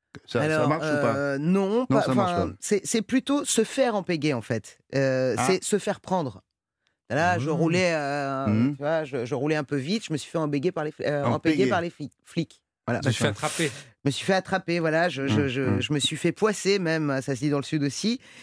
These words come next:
Speaker 2: Et donc, le, ça, c'est vraiment
Speaker 1: Je me suis fait
Speaker 2: entraînez-vous,
Speaker 1: poisser.
Speaker 2: parce que c'est pas
Speaker 1: Euh, ah oui,
Speaker 2: Voilà.
Speaker 1: c'est quand on vous versait du poids. Em-, empéguer, c'est ça ?
Speaker 2: C'est
Speaker 1: Non.
Speaker 2: ça, je me suis fait empéguer.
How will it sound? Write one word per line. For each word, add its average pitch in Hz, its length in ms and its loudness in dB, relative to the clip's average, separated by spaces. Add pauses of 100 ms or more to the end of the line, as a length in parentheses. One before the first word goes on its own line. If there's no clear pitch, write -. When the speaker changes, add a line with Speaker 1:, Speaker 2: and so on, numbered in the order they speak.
(160)
Speaker 2:
Et 165 100 2
donc, 185 200 0 (100)
le, 233 220 0 (200)
ça, 202 200 -2
c'est 190 200 0
vraiment 180 480 0
Speaker 1:
Je - 100 0
me 143 100 4
suis 208 100 4
fait 143 60 2
Speaker 2:
entraînez-vous, 196 340 2
Speaker 1:
poisser. - 200 0
Speaker 2:
parce 156 60 0
que 170 100 0
c'est 165 160 -4
pas 180 380 -2
Speaker 1:
Euh, 120 100 -2 (340)
ah 139 100 -4
oui, 151 60 -2
Speaker 2:
Voilà. 135 140 0
Speaker 1:
c'est 131 100 -8
quand 135 200 -4
on 135 60 0
vous 123 140 -2
versait 131 260 -2
du 123 140 -4
poids. 120 340 -2
Em-, 120 180 -2
empéguer, 135 400 -2
c'est 135 140 -4
ça ? 175 280 -6 (420)
Speaker 2:
C'est 196 120 0
Speaker 1:
Non. 233 80 4
Speaker 2:
ça, 160 240 0
je 165 100 -4
me 170 60 0
suis - 160 -8
fait 233 180 0
empéguer. 190 500 -2